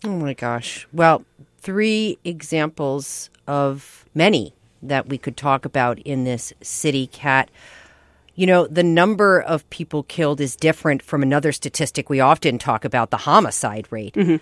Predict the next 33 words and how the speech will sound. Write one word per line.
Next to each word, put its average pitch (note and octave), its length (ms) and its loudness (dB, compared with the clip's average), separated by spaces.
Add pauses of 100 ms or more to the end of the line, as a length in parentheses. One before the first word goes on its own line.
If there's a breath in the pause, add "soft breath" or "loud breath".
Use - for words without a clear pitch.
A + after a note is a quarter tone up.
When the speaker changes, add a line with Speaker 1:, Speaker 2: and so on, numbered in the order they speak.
(140 soft breath)
Speaker 1:
What F3 280 0
does D4 240 -2
that E3 200 4
number C3 240 -2
tell B2 280 -4
us? A#2 100 -6
Because A#3 300 -2
it's - 180 -6
different. G3 400 -4 (320 loud breath)
Speaker 2:
Right. G#3+ 320 6
This G#3 180 2
is B3+ 140 0
really A3 220 4
important. E3 480 0
So G3+ 120 -2
when G#3 220 2
we're C4+ 100 2
comparing A#3+ 560 -2
today's G3 400 0
stats, F3 400 2 (360 soft breath)
the G#3 100 0
last A3 220 6
time C4 180 0
homicides G#3+ 460 2
were G3 120 0
this F#3 180 -2
high F#3+ 260 4
was G#3+ 160 0
nineteen F3+ 280 2
ninety-four, F3+ 500 0
like F3 160 -2
we G3 80 0
said. E3 280 0